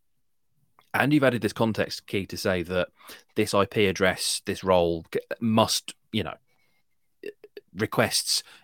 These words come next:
using this role must come from this I P address, then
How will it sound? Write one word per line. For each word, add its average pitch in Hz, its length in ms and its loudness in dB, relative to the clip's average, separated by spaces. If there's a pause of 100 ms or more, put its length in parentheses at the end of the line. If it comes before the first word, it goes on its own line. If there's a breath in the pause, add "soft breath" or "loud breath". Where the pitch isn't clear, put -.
using 95 380 0
this 95 180 -4
role 92 380 0
must 90 360 0
come 92 200 0
from 87 180 -4
this 85 180 -6
I 78 80 -4
P 170 200 4
address, 104 400 -2 (880 soft breath)
then 110 300 2